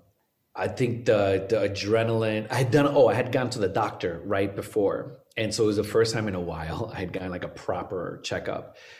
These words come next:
And so they got me my cholesterol, the high blood pressure, and I, my high blood pressure was, I, I was good, but the cholesterol was teetering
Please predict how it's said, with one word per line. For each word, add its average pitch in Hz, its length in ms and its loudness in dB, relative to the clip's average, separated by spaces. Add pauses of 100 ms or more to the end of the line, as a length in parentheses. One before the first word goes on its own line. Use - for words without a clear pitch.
And 104 120 -2
so 107 160 2
they 101 140 2
got 98 260 0
me 101 80 -2
my 95 140 -6
cholesterol, 101 1120 0
the 90 60 -8
high 92 220 -4
blood 101 280 -2
pressure, 95 400 -2
and 92 120 -2
I, 104 100 0
my 101 160 -2
high 110 140 0
blood 113 180 2
pressure 107 240 -2
was, 95 320 -6
I, 98 60 -10
I 98 160 -6
was 98 120 -2
good, 90 300 -4 (260)
but - 120 0
the 98 80 0
cholesterol 98 760 0
was 90 280 -2
teetering 92 680 -2